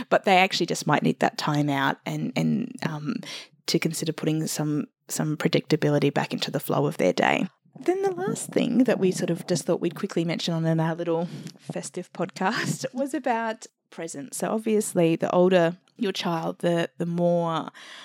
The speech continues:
opinionated they're going to be about what they would like for Christmas. Um, I know my two, we're recording this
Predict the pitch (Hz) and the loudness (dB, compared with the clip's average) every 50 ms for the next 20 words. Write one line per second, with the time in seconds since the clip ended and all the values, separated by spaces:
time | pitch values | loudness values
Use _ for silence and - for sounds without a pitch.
0 | - - _ _ _ _ - 208 190 185 180 170 170 170 170 165 - 165 165 175 | -20 -20 _ _ _ _ -10 -8 -6 -2 0 2 2 2 2 2 0 0 0 0
1 | 170 170 185 - - - 165 165 160 165 160 - - - - 180 175 170 170 165 | 0 -2 -2 -4 -2 0 0 2 2 0 0 0 -2 -2 0 0 0 0 0 0
2 | 165 165 226 294 - - 302 - - 415 427 - - - 554 605 - - - - | 0 0 0 -2 -4 -8 -12 -6 -4 -4 -4 -4 2 4 4 4 4 2 -4 -6
3 | - - - - - - 240 - - 185 185 185 180 180 180 - - 180 180 180 | -6 -6 -6 -6 -6 -6 -6 -6 -4 -2 0 0 -2 -2 -6 -8 -8 -6 -4 -2
4 | 175 175 175 175 170 175 180 185 - - 196 190 185 180 175 175 175 170 170 - | -2 -2 -2 -2 -4 -4 -4 -4 -4 -4 -4 -4 -4 -6 -8 -8 -8 -8 -8 -10
5 | - - - 180 175 175 180 170 170 165 - - - | -10 -10 -6 -4 -4 -2 0 2 2 0 0 -4 -8